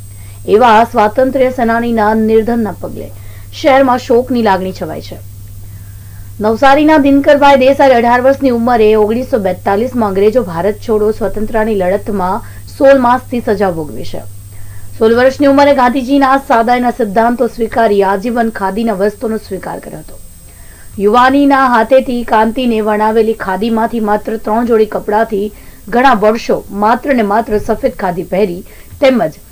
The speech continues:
સાથે જ સોના, ચાંદી, હીરાના ઘરેણાંનો આજીવન ત્યાગ કર્યો. ઓગણીસો બાસઠમાં ચીની આક્રમક વખતે સેનાની છેલ્લી સૈનિક ફાળમાં અર્પણ કરી.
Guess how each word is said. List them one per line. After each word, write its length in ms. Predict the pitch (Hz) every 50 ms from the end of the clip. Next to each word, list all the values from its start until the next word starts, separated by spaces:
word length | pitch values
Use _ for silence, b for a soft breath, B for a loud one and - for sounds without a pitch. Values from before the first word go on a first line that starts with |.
| B B B B B B B B - - -
સાથે 380 | 294 262 269 277 294 285 220 196
જ 120 | 202 196
સોના, 300 | - 277 262 262 262 269
ચાંદી, 300 | 269 277 240 240 240 262
હીરાના 340 | 240 233 220 233 226 240 233
ઘરેણાંનો 440 | 208 214 208 220 226 226 226 220 190
આજીવન 380 | 196 202 190 233 220 226 214
ત્યાગ 240 | 202 - 196 185 185 -
કર્યો. 220 | - 156 - - - - - - - B B B B B B B B
ઓગણીસો 440 | 190 175 185 220 247 262 262 294 240
બાસઠમાં 640 | 202 196 202 214 214 285 277 269 247 233 208 220 226
ચીની 320 | 220 - 269 240 247 247
આક્રમક 480 | 240 226 226 - 254 240 233 240 - -
વખતે 480 | 208 214 - 254 220 247 208 214 240 247 B B B B B B - -
સેનાની 380 | 247 247 247 262 262 254 247
છેલ્લી 460 | - - 247 226 226 233 247 285 277 B B B B B - - -
સૈનિક 340 | 294 285 285 302 311 285
ફાળમાં 420 | - - 240 233 233 233 233 208 196
અર્પણ 260 | 185 190 - 180 175
કરી. 280 | 185 - - - -